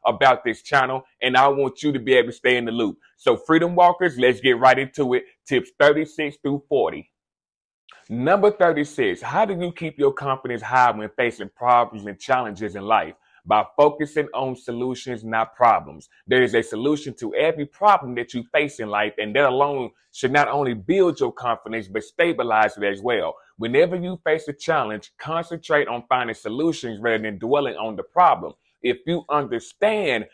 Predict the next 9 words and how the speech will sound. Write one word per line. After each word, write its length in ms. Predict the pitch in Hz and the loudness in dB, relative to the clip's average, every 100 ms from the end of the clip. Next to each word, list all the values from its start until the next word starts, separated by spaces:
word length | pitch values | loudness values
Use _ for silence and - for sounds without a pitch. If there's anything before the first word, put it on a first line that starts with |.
| _ | _
there 180 | 120 123 | -2 0
is 120 | 110 | 2
a 100 | 113 | 0
solution, 640 | 110 107 120 151 143 117 113 | 0 -4 -2 -2 -2 -6 0
that 180 | 147 120 | 0 0
will 120 | 107 | -4
build 360 | 95 127 117 | -2 0 0
your 120 | 107 101 | -4 -6
confidence. 680 | 175 185 175 101 98 - | -4 -4 -4 -6 -8 -12